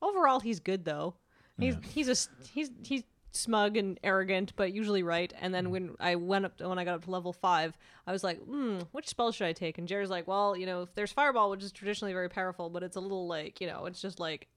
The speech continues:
Speaker 1: a fire in a big area. But Lightning Bolt is, like, a more directed blast." I'm like, "I will take Fireball." And Jerry's like, "I think Lightning Bolt might be more useful." It's like, "I will take Fireball." <laughs>
Speaker 2: <laughs>
Speaker 1: It's like, "Can I make things go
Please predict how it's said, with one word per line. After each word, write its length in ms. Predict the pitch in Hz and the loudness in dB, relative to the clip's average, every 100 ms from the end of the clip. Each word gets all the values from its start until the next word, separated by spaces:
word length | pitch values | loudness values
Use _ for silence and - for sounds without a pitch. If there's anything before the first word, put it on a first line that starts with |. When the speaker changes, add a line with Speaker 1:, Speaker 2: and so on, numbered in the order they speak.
| - | -20
Speaker 1:
a 60 | |
fire 340 | - 190 180 175 | 2 4 6 4
in 60 | |
a 40 | 165 | 0
big 160 | 175 | -2
area. 440 | 165 175 160 147 160 - - - | -2 -2 -2 -4 -6 -12 -10 -4
But 120 | 208 | 2
Lightning 340 | 233 285 247 | 4 4 2
Bolt 220 | 208 196 | 2 0
is, 140 | 196 175 | -2 -4
like, 180 | 175 175 | -4 -2
a 40 | |
more 160 | 185 196 | 0 0
directed 400 | 170 185 180 156 | 0 -2 -2 0
blast." 320 | 185 165 - | 2 2 -2
I'm 100 | 175 | -6
like, 120 | 185 | 4
"I 120 | - 311 | 10 10
will 120 | 339 | 8
take 200 | 294 269 | 2 0
Fireball." 600 | - 170 165 160 143 - - - - | 4 4 4 -2 -4 -6 -14 -16 -6
And 240 | 214 220 | -4 -2
Jerry's 260 | 202 240 226 | 2 2 4
like, 140 | 214 | 2
"I 40 | 247 | 2
think 180 | 392 | 0
Lightning 300 | 247 285 262 | 0 0 0
Bolt 160 | 214 220 | 2 2
might 160 | 208 208 | 4 4
be 80 | 208 | 4
more 180 | 202 | 2
useful." 340 | 190 233 - 170 | 2 0 -2 -4
It's 100 | 175 | -2
like, 220 | 196 180 - | -2 -2 4
"I 140 | 202 | 8
will 160 | 285 302 | 8 6
take 240 | - 285 | 2 0
Fireball." 680 | - 202 175 175 180 175 220 - 135 | 4 4 6 6 6 8 6 6 4
<laughs> 200 | - 156 - | 4 2 4
Speaker 2:
<laughs> 200 | 147 - | 2 4
Speaker 1:
It's 140 | 277 | 4
like, 200 | 254 208 | 6 4
"Can 200 | - 262 | 4 4
I 120 | 262 269 | 6 6
make 220 | 240 233 | 6 4
things 320 | - 233 233 | 2 4 4
go 320 | 180 196 190 | 4 4 2